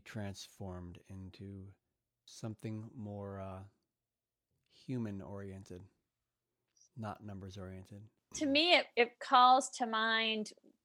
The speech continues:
Speaker 2: that whole feeling when you're first diagnosed with cancer that suddenly you're aware of your own mortality. I mean, I remember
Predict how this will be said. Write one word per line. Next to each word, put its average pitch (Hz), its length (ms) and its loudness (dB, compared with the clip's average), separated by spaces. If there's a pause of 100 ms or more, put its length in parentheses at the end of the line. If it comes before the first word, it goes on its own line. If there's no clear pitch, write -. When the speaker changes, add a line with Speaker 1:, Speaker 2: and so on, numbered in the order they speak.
(160)
Speaker 2:
that 208 220 8
whole 240 720 6 (560)
feeling 247 760 8 (160)
when 220 280 2
you're 208 100 4
first 240 320 4
diagnosed 208 420 4
with 208 180 -8
cancer 208 760 4
that 180 220 8 (400)
suddenly 240 460 8
you're 208 240 4
aware 202 520 6 (100)
of 190 140 4
your 190 120 6
own 190 160 4
mortality. 175 800 2
I - 40 -6
mean, 185 340 -4 (640)
I 226 80 12
remember 240 540 8